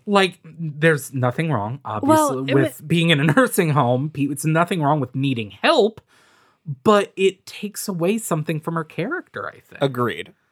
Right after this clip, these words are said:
Speaker 2: Disagree. I also
Speaker 1: Huh.
Speaker 2: thought it was assisted living, and I think that, uh, what it's saying is Mother Abigail can still be this fierce woman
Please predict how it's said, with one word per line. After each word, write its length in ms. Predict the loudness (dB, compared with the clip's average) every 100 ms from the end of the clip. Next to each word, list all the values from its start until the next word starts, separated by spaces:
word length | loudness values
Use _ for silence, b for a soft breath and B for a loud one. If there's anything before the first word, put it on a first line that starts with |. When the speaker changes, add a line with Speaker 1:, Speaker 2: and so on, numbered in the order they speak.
| _ _ -2
Speaker 2:
Disagree. 800 | 2 2 0 -2 -2 -2 -6 -14 _ 0
I 100 | 0
also 180 | 2 2
Speaker 1:
Huh. 100 | 2
Speaker 2:
thought 160 | 0
it 80 | 0
was 140 | -2
assisted 420 | -4 -6 -6 -4 -2
living, 460 | -2 -2 -2 -4
and 100 | -2
I 60 | -2
think 260 | -2 -4 -2
that, 260 | -4 -4 _ -8
uh, 220 | -4 -4
what 300 | 0 2 2
it's 160 | 0
saying 360 | -2 0 0 0
is 120 | 0
Mother 220 | -2 0 -2
Abigail 440 | -2 -4 -4 -4
can 200 | -4 -4
still 340 | -4 -4 -4
be 240 | -2 -2 -2
this 240 | -4 -6
fierce 340 | -6 -4 -4 -4
woman 400 | -2 -2 -2